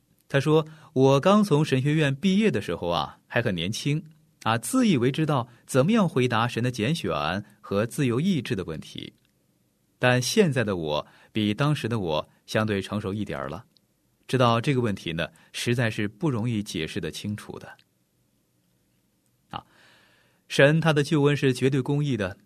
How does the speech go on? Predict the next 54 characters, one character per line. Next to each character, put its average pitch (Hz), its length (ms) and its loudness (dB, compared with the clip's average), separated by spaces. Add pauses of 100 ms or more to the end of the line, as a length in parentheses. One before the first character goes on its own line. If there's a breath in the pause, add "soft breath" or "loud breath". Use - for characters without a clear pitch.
(160)
人 151 220 2
人 196 160 4
平 160 280 -2
等， 82 340 -6 (800 soft breath)
但 160 140 4
是 160 240 2
人 156 280 2
自 208 300 2
取 113 240 -2
灭 156 180 2
亡 90 380 -2
并 139 180 2
非 127 160 2
神 101 200 -2
的 104 100 -2
本 82 340 -8
意， 165 200 -4 (440 loud breath)
而 117 120 2
是 120 200 0
人 107 260 0
自 196 380 0
己 78 360 -6 (180)
所 85 300 -4
做 90 200 -4
出 78 200 -10
的 - 100 -14
决 57 180 -12
定。 55 160 -14 (2000)
加 131 220 2
略 131 100 2
人 120 140 2
犹 101 160 0
大， 95 340 0
他 120 140 -2
就 110 160 -2
是 110 80 -4
那 107 120 -2
灭 104 160 -2
亡 90 160 -4
之 101 160 -8
子， 50 300 -14 (840)
那 131 100 0
么 135 100 4
这 139 140 4
应 156 220 0
验 135 140 2
了 113 100 0
有 90 140 -4
关 107 220 -2
他 110 180 -2
的 107 80 -4
预 104 180 -4
言 71 180 -4
了。 98 180 -10